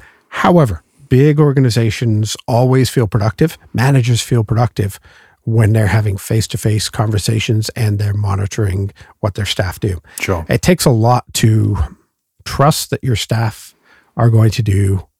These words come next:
Speaker 1: what you want them to do at your schedule. Everybody always has their own idea, a-, and that's not a bad thing. It's just a r-, reality. I have a different idea of how I want to structure my day than my boss has an idea of what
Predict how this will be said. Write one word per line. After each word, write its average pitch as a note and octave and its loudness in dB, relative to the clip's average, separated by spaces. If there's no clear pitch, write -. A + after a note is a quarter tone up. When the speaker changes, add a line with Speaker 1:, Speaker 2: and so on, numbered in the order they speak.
Speaker 1:
what A2+ 0
you G2+ 2
want G#2+ -2
them A2 -8
to - -4
do F2+ -6
at A2+ -4
your G#2 2
schedule. - -4
Everybody B2 2
always A#2 0
has A2+ 0
their A2+ 2
own A2 4
idea, G#2+ 2
a-, D3 0
and B2+ 2
that's C#3 2
not C3+ 4
a A2+ 4
bad A2+ 2
thing. F2 -6
It's F#2+ -4
just - -4
a G#2 -2
r-, G2+ -4
reality. G2 -2
I A#2+ 0
have B2+ 4
a B2+ 4
different B2+ 2
idea A#2+ 2
of A2 0
how G#2 -2
I A2+ 2
want C3+ 2
to C3 -6
structure - 0
my C3+ 4
day B2 0
than C#3 0
my C#3+ 4
boss D3+ 2
has G2 0
an F#2+ 0
idea F#2+ 0
of F2 -6
what F2 -4